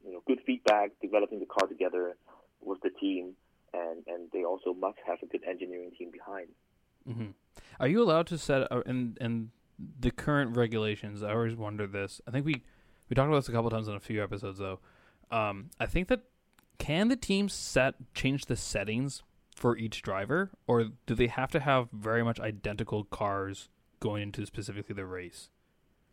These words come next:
Speaker 1: No, no, definitely. Uh, uh, each team must be allowed to have, uh, different setups for each driver.
Speaker 2: Yeah, but you can't necessarily set up the car differently.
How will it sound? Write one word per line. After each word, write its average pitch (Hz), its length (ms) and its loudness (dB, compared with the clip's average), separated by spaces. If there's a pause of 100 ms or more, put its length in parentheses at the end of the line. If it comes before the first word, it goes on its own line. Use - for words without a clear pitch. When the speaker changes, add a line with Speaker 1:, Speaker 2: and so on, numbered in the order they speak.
(400)
Speaker 1:
No, 139 180 2
no, 82 200 -6
definitely. 95 480 0
Uh, 87 180 -2 (140)
uh, 87 180 0
each 113 200 -6 (160)
team 98 220 -4 (380)
must 95 400 0
be 95 120 2
allowed 90 360 4 (180)
to 87 260 -2
have, 85 180 -2 (140)
uh, 85 260 -2
different 101 320 0
setups 90 280 0
for 80 100 -4
each - 140 -8 (120)
driver. 71 220 -8 (440)
Speaker 2:
Yeah, 95 280 -4 (100)
but 131 100 2
you 127 80 2
can't 147 200 2
necessarily 123 380 0
set 120 200 0
up 110 160 -4
the - 100 -8 (140)
car 107 640 0
differently. - 640 -12